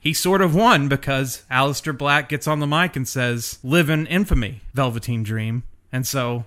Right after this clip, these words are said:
it's so rare in this company, especially, for a guy to lose and still come out more over than he was going in because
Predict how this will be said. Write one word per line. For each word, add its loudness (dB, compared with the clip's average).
it's -6
so 4
rare 6
in 4
this 0
company, -2
especially, -2
for -4
a -8
guy 8
to 2
lose 0
and -4
still -4
come -4
out 0
more 0
over 0
than -4
he -4
was -4
going -4
in -4
because -8